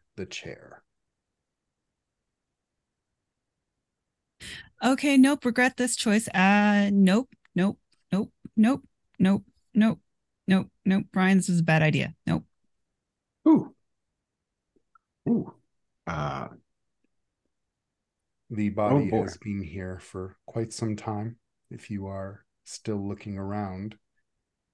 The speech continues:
Speaker 1: there is a complex pattern of salt surrounding the chair, poured into strange and compelling shapes.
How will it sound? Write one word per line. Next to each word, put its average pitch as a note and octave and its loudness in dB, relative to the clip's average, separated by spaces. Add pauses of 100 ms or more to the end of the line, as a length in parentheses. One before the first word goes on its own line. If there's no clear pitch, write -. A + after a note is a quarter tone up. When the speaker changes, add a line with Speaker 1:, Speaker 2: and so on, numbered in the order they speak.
(1400)
Speaker 1:
there G2 -8
is G2 -10
a G#2+ -14
complex A#2 -10
pattern G#2 -6
of F#2 -12
salt - -8
surrounding F#2 -10
the F2+ -12
chair, F#2 -12 (160)
poured G2 -14
into G2 -16
strange A2+ -8
and G2+ -12
compelling B2 -10
shapes. - -14